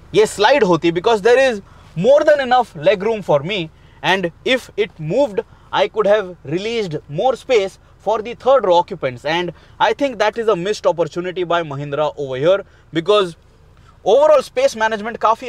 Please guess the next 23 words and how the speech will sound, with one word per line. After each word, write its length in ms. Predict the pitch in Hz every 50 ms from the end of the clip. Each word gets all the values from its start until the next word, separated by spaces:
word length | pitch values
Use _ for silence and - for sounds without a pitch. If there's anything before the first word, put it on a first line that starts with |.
| 214 165
अच्छी 200 | - - 254 233
है, 140 | 196 190 185
फीचर्स 380 | - 202 220 - - 233 196
काफ़ी 260 | - 202 190 - 214
अच्छे 240 | 196 185 170 - 220 208 196 214
हैं, 120 | 202 202 _ _ - - - -
प्रैक्टिकलिटी 680 | - 190 208 - - 233 175 202 196 254 277 226 254 214
काफ़ी 300 | - 208 190 - 202 165
डिसेंट 400 | 151 208 202 - 220 202 180 196
है, 160 | 202 214 220 _ - - 170 180
and 200 | 185 190 185 180 _ _ _ _ _ _ _ _ _ _ _ _ _ - - - - -
this 300 | 151 180 262 240 - - - _
should 240 | - - - 202 180
have 220 | 180 175 151 131
been 180 | 143 160 165 160 - 113 127
added 240 | 131 139 143 135 - -
for 100 | 131 120
sure। 280 | - - 143 120 104 - - - - - - - - - - - - -
यहाँ 140 | 139 - 269
पे 100 | 285 285
आप 80 | 269 220
देख 220 | 190 240 240 -
लीजिए, 300 | 214 226 190 202 247 277